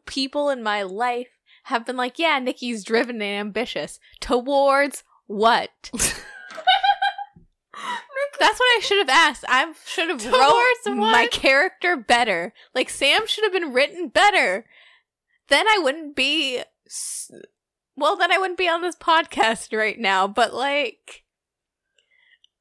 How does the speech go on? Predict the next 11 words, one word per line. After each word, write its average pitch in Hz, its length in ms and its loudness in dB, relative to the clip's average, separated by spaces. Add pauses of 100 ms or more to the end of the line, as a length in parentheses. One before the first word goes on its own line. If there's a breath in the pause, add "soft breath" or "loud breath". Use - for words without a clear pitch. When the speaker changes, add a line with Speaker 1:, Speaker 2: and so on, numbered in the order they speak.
(500)
Speaker 1:
no, 427 140 0
maybe 480 200 2
I 480 220 4
still 453 300 2
would 403 180 2
have, 254 220 0
but 311 100 2
I 320 120 2
would 370 200 0
have, 403 180 -2
like, 339 720 -4